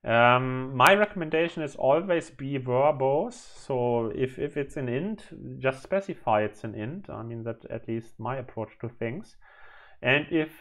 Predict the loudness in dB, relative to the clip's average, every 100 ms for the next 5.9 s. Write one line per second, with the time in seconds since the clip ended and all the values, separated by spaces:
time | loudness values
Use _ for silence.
0 | -6 -4 0 2 2 2 -2 0 -2 -4
1 | -16 -8 -4 6 6 6 0 -14 -20 -20
2 | _ _ _ _ -20 _ _ _ 4 4
3 | 4 -4 0 0 2 -2 -2 -2 2 2
4 | 2 0 2 0 -6 -2 -2 0 -4 -4
5 | -2 -2 -4 -4 2 2 2 -8 -10